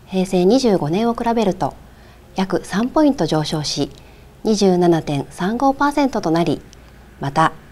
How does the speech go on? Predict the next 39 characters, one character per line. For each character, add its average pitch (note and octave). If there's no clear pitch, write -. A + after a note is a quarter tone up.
高 A3
齢 D4+
者 G3+
の D#3
一 -
人 G3
世 F#3+
帯 D3+
も C3+
八 E3+
千 G#3
五 F3+
百 F3
三 B3+
人 F#3
と D3
増 F3
加 B3+
傾 D4
向 F#3+
に E3+
あ D3
り C#3+
ま C3+
す。 -
続 G3
い A3
て、 A3
一 -
人 E4
の G#3+
女 F#3
性 D#3
が C#3+
一 F3+
生 C4+
に F#3
産 D3+
む C#3+